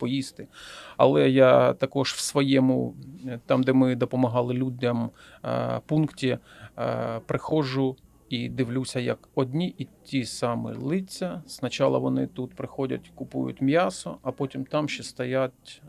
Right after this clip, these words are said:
за якусь там порцію, ну, просто хобі таке. Тому,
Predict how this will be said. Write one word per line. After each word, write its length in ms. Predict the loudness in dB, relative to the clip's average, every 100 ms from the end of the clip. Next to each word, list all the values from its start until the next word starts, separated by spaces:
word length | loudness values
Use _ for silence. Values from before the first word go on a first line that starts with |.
| -16 -12
за 260 | -6 -4
якусь 380 | -6 -4 -4 -2
там 220 | -2 -4
порцію, 720 | -2 -2 -2 -4 -10 -8 -8 -4
ну, 300 | -2 -2 -6
просто 320 | -2 -2 -2 -8
хобі 380 | -4 -6 -6
таке. 340 | -14 -14 -12 -12 -14 -20 -6
Тому, 600 | -2 0 2 4 4 2